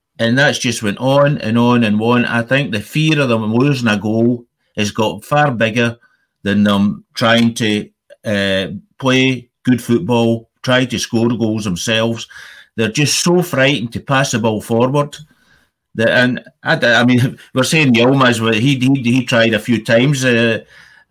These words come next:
I, I, he, he just wasn't playing Gio's, uh, way of football yesterday, and I think that's probably been the problem. He's not getting into the park because he, he, he, he was attacking too much. For, for me, what I think,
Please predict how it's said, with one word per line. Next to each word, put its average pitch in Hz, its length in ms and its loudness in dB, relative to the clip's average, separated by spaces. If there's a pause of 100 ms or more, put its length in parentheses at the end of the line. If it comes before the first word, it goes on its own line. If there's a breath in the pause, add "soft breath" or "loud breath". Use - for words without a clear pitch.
(120)
I, 135 160 -2
I, 151 180 4
he, 131 240 -2
he 127 120 0
just 143 200 0
wasn't 123 400 2
playing 120 440 2
Gio's, 123 440 0 (320)
uh, 98 800 0 (260)
way 120 200 2
of 107 100 0
football 147 380 2
yesterday, 131 400 0
and 120 80 2
I 135 80 2
think 110 220 -2
that's 101 180 -2
probably 110 320 -2
been 104 120 0
the 98 80 0
problem. 107 360 0
He's 92 160 -6
not 107 120 0
getting 101 180 -4
into 104 120 -2
the 95 80 -10
park 123 400 -2
because 117 340 -2 (320 soft breath)
he, 127 120 0
he, 123 260 0 (140)
he, 120 100 -4
he 123 120 -2
was 117 220 -4 (120)
attacking 131 460 -2
too 120 200 2
much. - 400 0 (220)
For, 110 300 -2
for 113 200 -2
me, 139 480 2 (160)
what 123 160 0
I 120 140 2
think, 123 400 0